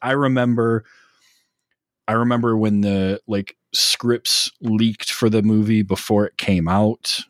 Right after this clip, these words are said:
and so I had read part of the script before the movie was ever made. None of, none of what I read, I, I even remember being in it. Like, they changed it by then. It's,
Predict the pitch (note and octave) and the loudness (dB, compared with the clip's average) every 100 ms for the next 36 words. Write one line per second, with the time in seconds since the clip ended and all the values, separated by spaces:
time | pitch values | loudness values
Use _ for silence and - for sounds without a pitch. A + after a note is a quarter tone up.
0 | - G2 G2 F#2 E2 F#2 G2 - - G#2 | -6 -2 0 0 0 0 0 -2 0 0
1 | F2+ E2+ - - G#2 - - G2 G#2 F2 | 0 -2 -6 -2 -2 -2 -12 -6 -4 -2
2 | E2+ F2+ F#2+ F#2 G2+ F#2 F#2 F#2+ F2+ F2+ | -2 0 0 -2 -2 -2 0 0 0 0
3 | F#2 F#2 G#2+ A#2+ A#2 A2 G2+ F2 G2 G2 | 0 0 0 0 0 0 0 0 0 0
4 | F2+ F2+ G#2 G2+ F#2+ F2+ F2+ F2+ F2+ E2+ | -2 -4 -4 -4 -2 -2 -2 -2 -2 -2
5 | E2 F2 E2 E2+ F2+ D#2 _ _ _ _ | -2 -2 -2 0 -2 -4 _ _ _ _
6 | _ _ _ - E2+ - - - F2+ F2 | _ _ _ -6 -6 -2 -4 -2 0 0
7 | - E2 E2+ E2 D2+ D#2 D#2+ - - - | 0 -4 -4 -4 -2 -2 -2 -4 -16 -20
8 | - _ - - A#2+ A2 - | -20 _ -14 -4 -2 0 -2